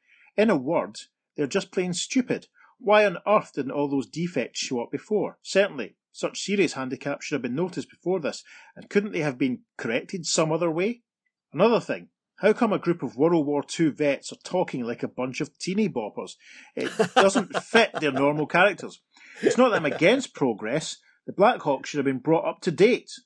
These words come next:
Speaker 1: New weapons, training, et cetera. I figured you might make a few changes when that robot smashed them, but this is too much.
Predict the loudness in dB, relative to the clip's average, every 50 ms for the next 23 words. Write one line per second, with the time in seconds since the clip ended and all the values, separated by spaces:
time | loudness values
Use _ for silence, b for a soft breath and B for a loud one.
0 | _ _ _ _ _ _ _ _ _ _ _ -10 -8 -8 -6 -6 -8 -12 -10 -10
1 | -10 -10 -10 -12 -14 -10 -6 -6 -6 -6 -8 -12 -12 -14 -14 -14 -14 -12 -12 -16
2 | -16 _ _ _ _ _ _ _ _ -14 -4 0 2 2 2 2 0 0 -2 -2
3 | -4 -4 -6 -6 -6 -8 -6 -2 -4 -4 -2 -2 -4 -4 -4 -4 -6 -6 -6 -8
4 | -10 -8 -4 -4 -4 -2 0 -2 0 0 0 -2 -2 -4 -12 -14 -12 -12 -14 -14
5 | -14 -18 -18 -20 b b b b b b b -10 -6 -4 -4 -4 -4 -6 -8 -8
6 | -6 -2 0 2 2 0 -2 -2 -8 -14 -16 -16 -16